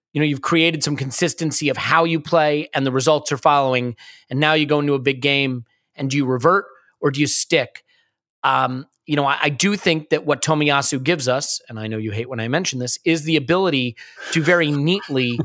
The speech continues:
<laughs> convert to a back three and use his skill set as a player who can naturally be both center back and fullback. And then Ben White goes into a position that maybe more approximates what he did very specifically for Brighton last season.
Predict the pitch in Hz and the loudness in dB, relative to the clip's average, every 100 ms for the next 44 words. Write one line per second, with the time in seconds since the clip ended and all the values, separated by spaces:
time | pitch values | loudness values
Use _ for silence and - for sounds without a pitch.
0 | - - 135 - 175 147 175 196 - 156 | -8 -8 -6 0 0 4 2 2 -2 0
1 | 147 139 131 - - 135 123 123 123 _ | 2 2 0 -4 -6 -2 0 -2 -8 _
2 | _ _ _ _ - 147 147 147 - - | _ _ _ _ -2 0 0 -4 -8 -12
3 | 127 156 170 175 - 170 156 143 - 202 | -2 0 2 0 0 0 0 0 2 0
4 | 208 - 139 - _ _ _ _ 143 147 | 0 0 0 0 _ _ _ _ -2 2
5 | 139 147 147 147 151 - 151 151 151 156 | 4 4 4 0 -2 0 2 2 0 0
6 | 143 139 135 - 147 139 135 135 131 - | 0 2 0 0 0 0 0 0 0 0
7 | 127 135 135 139 190 139 120 - - - | 0 0 0 0 2 4 2 -2 -18 -20
8 | - _ _ - 147 151 151 - 151 147 | -20 _ _ -2 0 2 0 -2 0 0
9 | 139 160 185 160 143 151 139 139 147 - | 4 2 2 -2 0 0 -2 -2 -2 -2
10 | 147 147 139 139 147 147 151 147 139 - | -2 -2 0 0 2 2 2 2 0 -6
11 | _ _ _ _ 156 - 170 - 170 151 | _ _ _ _ -4 2 2 2 0 0
12 | - 151 143 147 131 165 180 156 160 160 | 2 0 2 0 2 2 2 -2 -4 -4
13 | 147 139 135 131 - 135 139 143 143 123 | -2 0 -2 0 -2 0 0 0 0 0
14 | 120 208 190 190 180 | 0 0 0 0 -2